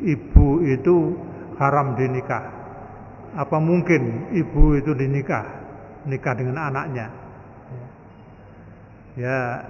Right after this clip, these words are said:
dalam cerita ada. Bahkan ada ibu itu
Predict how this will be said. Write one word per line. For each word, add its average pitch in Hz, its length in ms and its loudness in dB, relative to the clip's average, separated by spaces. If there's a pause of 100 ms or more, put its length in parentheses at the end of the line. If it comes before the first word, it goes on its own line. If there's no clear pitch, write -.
(220)
dalam 127 600 -2
cerita 151 520 0
ada. 139 320 2 (1800)
Bahkan 156 320 4
ada 156 360 4 (520)
ibu 151 400 8
itu 170 200 8